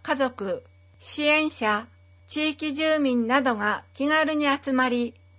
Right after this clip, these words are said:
交流や情報交換できる認知症カフェです。四月十四日月曜、二十八日月曜、午後二時から四時。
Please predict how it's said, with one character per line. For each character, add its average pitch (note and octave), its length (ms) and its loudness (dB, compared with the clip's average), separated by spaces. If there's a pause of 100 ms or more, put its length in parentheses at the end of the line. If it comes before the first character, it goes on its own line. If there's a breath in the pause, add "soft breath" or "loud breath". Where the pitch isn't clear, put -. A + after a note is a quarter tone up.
(200)
交 D#4 220 6
流 D4+ 260 -2
や C#4 400 4
情 D#4 280 6
報 D#4 320 2
交 D#4+ 240 8
換 A#3+ 280 0
で A3+ 120 -2
き C4 180 -2
る G3 240 -4 (140)
認 D#4 260 0
知 - 80 -16
症 D4+ 320 2
カ D#4 160 0
フ D4 100 -4
ェ A3+ 60 0
で G#3+ 220 -2
す。 - 200 -20 (560)
四 D4 160 -4
月 D4 300 0
十 D4+ 300 -2
四 B3 180 2
日 G#3 360 -2
月 G#3 320 -8
曜、 B3 420 0 (180)
二 D4 140 0
十 D4+ 240 0
八 C4+ 320 -4
日 C4 520 0
月 A3+ 280 -6
曜、 B3+ 420 2 (320)
午 D#4 140 6
後 C#4+ 120 4
二 C#4+ 220 0
時 C#4+ 100 -8
か A3+ 160 -2
ら F#3+ 180 2
四 A#3 200 2
時。 F3+ 280 -8